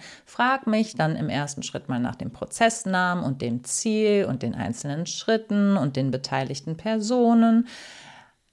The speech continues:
Das muss man nicht alles machen. Ja, wir haben das einmal in den Agenten geschrieben und jetzt können die beiden einfach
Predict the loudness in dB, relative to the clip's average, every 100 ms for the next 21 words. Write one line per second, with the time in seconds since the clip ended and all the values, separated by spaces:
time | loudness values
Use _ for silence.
0 | _ _ _ 4 4 4 -2 0 4 6
1 | 6 2 2 -4 -8 -8 -8 -10 -4 4
2 | 6 8 6 6 4 0 2 4 6 6
3 | 4 2 0 0 0 0 0 0 0 0
4 | 2 4 2 2 -2 2 2 2 -6 -10
5 | 0 4 6 6 4 2 2 0 -2 0
6 | 0 0